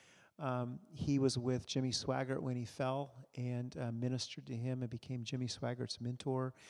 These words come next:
So the man has been around. He knows. So I asked him, I said, "What's going on, Doctor List?" I said, "Can you just, what are you seeing as you travel all around the nation?" And 'cause I said, "Here's what I'm feeling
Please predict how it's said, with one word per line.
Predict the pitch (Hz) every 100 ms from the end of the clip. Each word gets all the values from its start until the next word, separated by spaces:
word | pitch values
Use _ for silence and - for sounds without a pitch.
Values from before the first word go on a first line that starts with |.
| - -
So | -
the | 131
man | 156 202
has | 175 120
been | 131
around. | 127 127 120 110
He | 113
knows. | 127 127 120 120 - - - - - -
So | - 143
I |
asked | 143 165 165 -
him, | 147 131 131
I |
said, | 127 - 123
"What's | 139 160
going | - 220 202
on, | 123 127 123 107 117 _ _ _ _ _ _ _ _ -
Doctor | 110 - 123
List?" | 117 127 117 -
I |
said, | 113 123
"Can | - 139
you | 156
just, | 175 165 -
what | 147 160
are |
you | 156
seeing | 127 - - 143 120
as | 110
you | 120
travel | - 123 120 120
all | 120 120
around | 120 120
the | 117
nation?" | 120 120 - 127 123 - - - - - - - -
And | 131
'cause | 139
I | 123
said, | 123
"Here's | 170 214
what | 165
I'm | 147 185
feeling | - 139 135 139 143